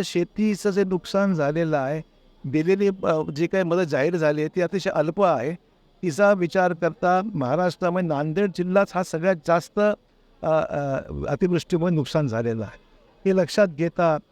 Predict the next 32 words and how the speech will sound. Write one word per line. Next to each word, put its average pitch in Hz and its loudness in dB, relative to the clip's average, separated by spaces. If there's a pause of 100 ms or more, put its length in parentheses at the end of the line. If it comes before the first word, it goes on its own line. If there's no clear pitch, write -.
(300)
एक 165 -2
विशेष 165 2
बाब 185 2
म्हणून 185 0
नांदेड 170 0
जिल्ह्याकरता 165 -2
वाढीव 147 2
मोबदला 190 0
दिला 156 0
पाहिजे. 170 -2
सगळ्यात 196 0
जास्त 180 0
नुकसान 190 2 (500)
नांदेडचं 165 0
आहे 180 -2
आणि 160 2
अद्यापही 180 0
पुढं 185 2 (320)
दोन 156 2
तीन 185 -4
दिवसात 175 2
अजून 190 2
पाऊस 185 2
होणार. 139 -2
गेल्या 160 0
आठ 175 2
दिवसात 175 0
पाऊ-, 170 0
पाऊस 185 0
चालूच 180 2
आहे 156 2
सातत्याने. 127 -4